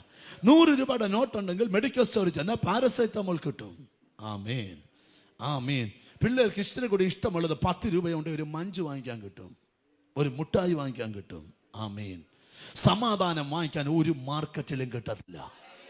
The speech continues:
ഓ, രാമീൻ പറഞ്ഞാട്ട്, ഒരാമീൻ പറഞ്ഞാട്ട്. ആമേൻ.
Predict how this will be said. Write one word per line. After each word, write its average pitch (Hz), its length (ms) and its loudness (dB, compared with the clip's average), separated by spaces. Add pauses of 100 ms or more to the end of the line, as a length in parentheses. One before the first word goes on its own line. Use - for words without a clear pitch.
(300)
ഓ, 120 40 -2 (260)
രാമീൻ 117 400 -4
പറഞ്ഞാട്ട്, 104 480 -8 (600)
ഒരാമീൻ 139 480 4
പറഞ്ഞാട്ട്. 110 500 -2 (800)
ആമേൻ. 160 200 0